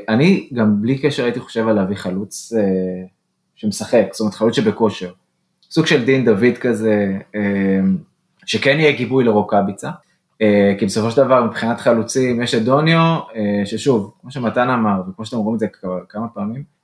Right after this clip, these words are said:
אנחנו לא באמת רואים אותו משחק, זאת אומרת, אה, אי אפשר לדעת אם הוא טוב, הוא לא טוב, הוא כן טוב,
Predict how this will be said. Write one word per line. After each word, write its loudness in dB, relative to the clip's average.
אנחנו -4
לא 4
באמת 0
רואים 0
אותו -8
משחק, -8
זאת -20
אומרת, -12
אה, -8
אי -8
אפשר 0
לדעת 2
אם -2
הוא -4
טוב, 2
הוא -10
לא -2
טוב, 0
הוא -14
כן -2
טוב, -4